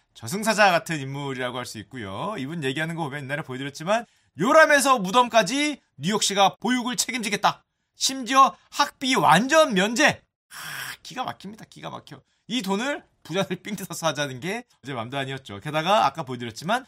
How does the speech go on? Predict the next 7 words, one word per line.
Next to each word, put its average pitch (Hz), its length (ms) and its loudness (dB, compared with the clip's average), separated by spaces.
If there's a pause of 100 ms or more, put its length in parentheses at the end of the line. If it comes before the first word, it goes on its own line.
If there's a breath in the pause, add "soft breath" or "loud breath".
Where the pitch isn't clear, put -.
(160)
최저임금 220 760 -4
최소 269 500 -2 (240)
두 220 180 -2
배 208 120 6
인상. 123 260 -2 (800)
주요 185 220 -2
공약입니다. 127 840 -6